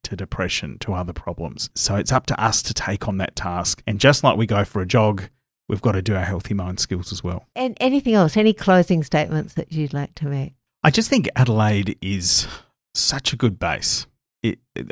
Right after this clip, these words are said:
Speaker 1: you know, I've, um, you know, had, had the opportunity to, to travel a lot, uh, with my work. Um, I, I just, I've n-, I've never thought there is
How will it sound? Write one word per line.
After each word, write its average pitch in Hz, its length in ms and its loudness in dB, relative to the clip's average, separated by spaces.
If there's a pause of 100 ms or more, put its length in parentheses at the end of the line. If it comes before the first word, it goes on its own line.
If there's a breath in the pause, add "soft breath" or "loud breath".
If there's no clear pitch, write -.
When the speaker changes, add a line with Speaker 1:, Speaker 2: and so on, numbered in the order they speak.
Speaker 1:
you 110 80 2
know, 117 120 4
I've, 117 300 2 (120)
um, 98 340 -2 (160)
you 110 100 -6
know, 107 120 0
had, 107 420 -4
had 98 200 -8 (420)
the 104 160 0
opportunity 151 720 4
to, 113 320 0 (140)
to 95 100 -4
travel 113 440 0
a - 20 0
lot, 107 540 2 (440)
uh, 104 440 0
with 101 160 -2
my 98 180 0
work. 104 500 2 (160)
Um, 98 380 -2 (420)
I, 113 220 0
I 110 100 0
just, - 280 2 (120)
I've 110 140 2
n-, 127 300 4
I've 117 160 2
never 123 540 8 (520)
thought 104 460 4 (140)
there 113 240 2
is 104 160 0